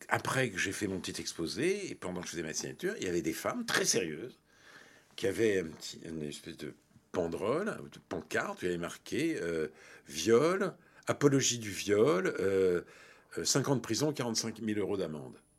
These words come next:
Donc, et, et ensuite, j'étais obligé de rester dans le, l'immeuble où avait lieu, dans,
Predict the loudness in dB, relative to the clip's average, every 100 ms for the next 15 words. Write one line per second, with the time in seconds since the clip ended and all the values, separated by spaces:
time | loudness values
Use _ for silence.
0 | _ _ _ _ _ _ _ _ -20 -20
1 | -16 -10 -2 6 6 6 2 4 6 8
2 | 4 2 0 0 0 0 -2 2 4 4
3 | 2 0 0 -4 -14 _ _ _ -10 -8
4 | -6 -6 -6 -6 -4 -2 0 0 -4 -6
5 | -6 -6 -6 -4 -4 -4 -8 -12